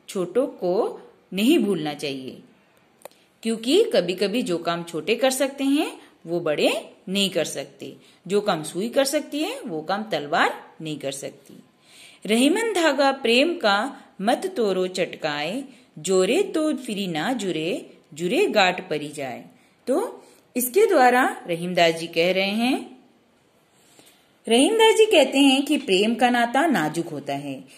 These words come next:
इसे झटका देकर तोड़ना उचित नहीं होता।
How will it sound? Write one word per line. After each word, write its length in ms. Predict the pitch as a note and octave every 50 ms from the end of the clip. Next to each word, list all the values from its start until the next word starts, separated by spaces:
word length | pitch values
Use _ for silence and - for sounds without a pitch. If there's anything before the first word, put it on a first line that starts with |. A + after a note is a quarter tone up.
| - _ -
इसे 260 | E3+ E3 - A3+ B3+
झटका 400 | G3+ F3 D#3+ D#3+ - - - G#3
देकर 400 | G3+ F#3+ G3 G3 G3 A#3+ B3 D4
तोड़ना 540 | D#4+ - - F#3 D#3+ D#3+ E3 E3 E3 - -
उचित 300 | E3+ F3 - A#3 C4 B3+
नहीं 220 | D#4 D4 D4 C#4+ C#4
होता। 360 | B3+ F#3+ D#3+ - D3 C3 -